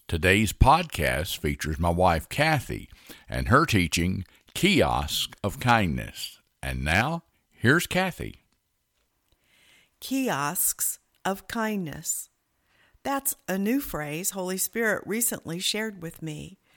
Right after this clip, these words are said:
Speaker 2: Let's take a few minutes and unpack it to discover what it means.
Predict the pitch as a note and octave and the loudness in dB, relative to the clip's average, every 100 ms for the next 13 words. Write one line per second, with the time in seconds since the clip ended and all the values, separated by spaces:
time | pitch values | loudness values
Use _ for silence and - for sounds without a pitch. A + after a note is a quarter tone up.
0 | _ _ - D4+ - D4 C4 F#3+ A3 G3 | _ _ -10 -6 -2 -2 -2 -4 -6 -6
1 | F3+ F3 F3 - E3+ D#3+ - F#3 F3+ F#3+ | -4 -6 -6 -6 -6 -6 -6 -6 -4 -2
2 | F#3+ - - - F3 F3+ - - G3+ F#3+ | -2 -4 -12 -10 -8 0 0 0 -4 -4
3 | D3 F3 _ D3 D3 D3+ - F3 D#3 D3 | -12 -16 _ -12 -10 -12 -10 -10 -10 -12
4 | - - | -14 -16